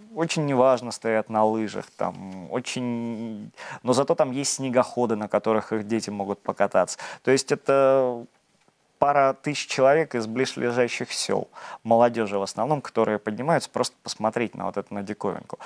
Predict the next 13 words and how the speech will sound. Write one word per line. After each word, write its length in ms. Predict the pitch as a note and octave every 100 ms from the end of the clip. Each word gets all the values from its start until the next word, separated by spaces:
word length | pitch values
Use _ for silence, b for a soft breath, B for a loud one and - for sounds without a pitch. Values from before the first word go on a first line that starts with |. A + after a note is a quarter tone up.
| B -
Хотя 160 | - D3+
наплыв 320 | C#3+ D3+ E3
там, 180 | B2+ A#2+
говорят, 220 | B2 B2
большой. 480 | A2+ C3+ - G#1 G1+ - F2 -
Говорят, 300 | G2+ G2+ G#2+
что 560 | - A2+ G#2+ G#2 G#2 G2
парка 280 | B2 A2+ -
лыж, 360 | B2 F3 - -
а 300 | - F#2+ F#2
туда 220 | - G2
закуплено 480 | G2 G#2 G#2+ - F#2+
что-то 320 | - - -